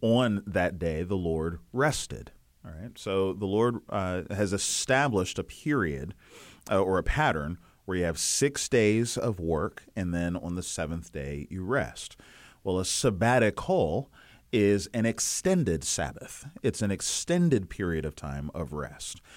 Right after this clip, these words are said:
Uh, we, we've kind of lost the, the, the numbers in it in terms of, you know, a pattern of six to one or things like that. In, in the Old Testament, of course, you had,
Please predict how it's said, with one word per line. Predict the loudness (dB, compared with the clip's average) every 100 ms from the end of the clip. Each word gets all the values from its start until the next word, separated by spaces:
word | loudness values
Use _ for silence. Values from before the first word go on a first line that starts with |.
| -20 -10
Uh, | -2 0 2 0 0
we, | 0 0
we've | 0 0
kind | 2 2
of | 4
lost | 4 4 2 0
the, | 2 4 4 2 -2
the, | 0 0
the | 2 0
numbers | 2 4 4 4 2 0 -4
in | -4 -2
it | -4 -4
in | -4 -2
terms | 0 0 0
of, | -2 -2 -2
you |
know, | -2 0
a |
pattern | 0 0 2 0
of | -4
six | -2 -2 -4 -4
to | -4
one | -2 -2 -2 -4 -4
or | -6
things | -8 -10 -8
like | -10 -8
that. | -6 -6
In, | -6 -8
in | -6
the | -4 -2
Old | -2
Testament, | -2 -6 -6 -8
of |
course, | -6 -8 -6
you | -6
had, | -6 -6